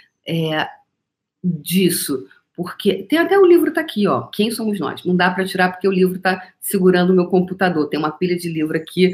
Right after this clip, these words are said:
<laughs> segurando o computador. Não dá pra tirar, mas ele é o meu livro, assim, que eu tô tendo, tem exercício, tem coisas.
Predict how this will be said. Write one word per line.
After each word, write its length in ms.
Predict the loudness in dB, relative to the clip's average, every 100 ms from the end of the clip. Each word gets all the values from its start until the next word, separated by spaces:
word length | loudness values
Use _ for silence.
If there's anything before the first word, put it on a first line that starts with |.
| -2
<laughs> 120 | -14
segurando 640 | -6 2 4 4 4 2
o 60 | 2
computador. 1080 | 0 0 -2 -8 -8 -6 -6 -8 -8 -8 -8 -12 -12 -10
Não 80 | -6
dá 120 | -6
pra 140 | -6 -12
tirar, 220 | -6 -6
mas 200 | -4 -8 -12
ele 200 | -8 -6 -6
é 60 | -4
o 40 |
meu 100 | -4
livro, 240 | -2 -4 -6
assim, 180 | -6 -8
que 140 | -8
eu 80 | -8
tô 220 | -8 -8 -14 -20 -20 _
tendo, 220 | -2 -2
tem 280 | 0 -2 -2
exercício, 600 | -6 -4 -6 -2 -2 -2
tem 120 | -8 -4
coisas. 500 | -2 0 -2 -6